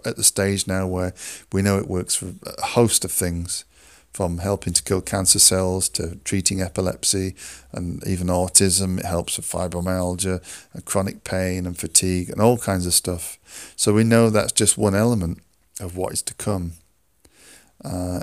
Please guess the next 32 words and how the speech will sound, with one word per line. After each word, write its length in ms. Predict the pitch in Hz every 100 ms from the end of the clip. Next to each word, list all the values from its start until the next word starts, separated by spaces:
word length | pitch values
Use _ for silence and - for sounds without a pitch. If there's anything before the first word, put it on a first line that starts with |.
| - -
so 200 | - 92
in 100 | 90
self-medication, 1120 | - 113 - 110 104 - 104 101 - 107 107 _ _ _ -
often 400 | 123 - 147 131 - _ -
pe-, 160 | 110 104 _ _
people 320 | 113 107 107
are 40 | 95
trying 360 | - 98 101
to 140 | - 101
kinda 340 | 92 90 90 - 110
get 280 | 98 - -
to 240 | 98 95 -
a 60 | 98
similar 340 | 101 92 90
place 540 | - 90 87 82 - - - - _
where 160 | 92
they 80 | 90
can 160 | 87 90
find 340 | - 90 87
relief. 600 | 87 90 90 - - - - _ _ _ _ _ -
And 540 | 95 92 90 92 90
again, 640 | 90 95 90 87 87 - - _ _ _ _ _ -
you 140 | 95
know, 200 | 90 90
it's, 180 | - -
it's 200 | 131 113
often 260 | 104 98
hidden 340 | 87 107 87 90
because 480 | 90 - 113 - -
of 100 | -
people's 320 | 90 - 82
judgment. 480 | - 87 - 165